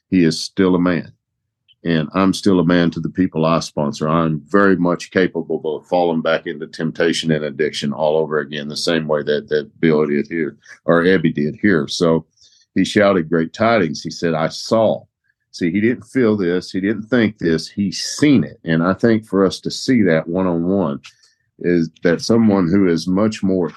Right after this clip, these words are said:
inwardly reorganized, he's on a different footing. His roots grasp new s-, soil.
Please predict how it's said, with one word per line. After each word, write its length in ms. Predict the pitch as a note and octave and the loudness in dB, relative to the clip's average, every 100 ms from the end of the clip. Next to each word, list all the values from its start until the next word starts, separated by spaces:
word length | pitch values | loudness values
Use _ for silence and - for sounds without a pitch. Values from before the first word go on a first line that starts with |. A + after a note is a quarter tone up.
| - | -4
inwardly 880 | C3 D#3+ D3 F#2 D#2+ C#2 C#2+ A#1 - _ _ | 0 0 2 0 0 -4 -16 -20 -20 _ _
reorganized, 1120 | - F2+ E2+ E2+ E2+ D2 C2+ C#2 A1+ - - _ _ - _ _ _ _ | 0 2 4 4 4 2 0 -2 -6 -8 -10 _ _ -20 _ _ _ _
he's 180 | G#2 F#2+ | 4 4
on 160 | G2+ F#2 | 4 4
a 80 | |
different 440 | E2+ F2+ F2 E2 - | 4 2 2 -4 0
footing. 320 | G2+ F2 D2 | 2 2 0
His 240 | D2 D#2+ C#2+ | 0 0 0
roots 440 | D#2+ G#2 G2+ - | 2 4 2 -2
grasp 520 | - F2+ E2+ D#2+ - - _ - | -4 -2 0 -2 -6 -14 _ -8
new 140 | F2+ | -4
s-, 200 | E2+ - - | -6 -8 -12
soil. 440 | - G2 C#2 - | 0 0 0 -4